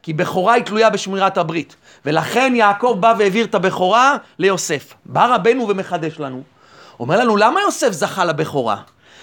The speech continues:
בגלל שיוסף, הוא היה שמור בברית, הוא זכה לבכורה. כי אמרנו שמי ששמור בברית, הוא זוכה לתפילה. תפילה זה בכורה. למה תפילה זה בכורה? אומר רבנו דבר נפלא. בכור מקבל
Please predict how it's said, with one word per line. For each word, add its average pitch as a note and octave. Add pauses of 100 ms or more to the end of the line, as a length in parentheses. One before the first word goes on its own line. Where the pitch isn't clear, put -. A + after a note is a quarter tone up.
(160)
בגלל A#3
שיוסף, F#3
הוא G3
היה F#3
שמור F#3
בברית, F#3 (280)
הוא D#4
זכה F3+
לבכורה. F#3 (340)
כי E3+
אמרנו A3
שמי A#3
ששמור F#3
בברית, F3+
הוא E3+
זוכה F3
לתפילה. G#3+ (540)
תפילה A3
זה G#3
בכורה. F#3+ (180)
למה G#3
תפילה C#4
זה A3
בכורה? G#3 (680)
אומר F3
רבנו F3
דבר D3+
נפלא. B2+ (760)
בכור D4+
מקבל C#4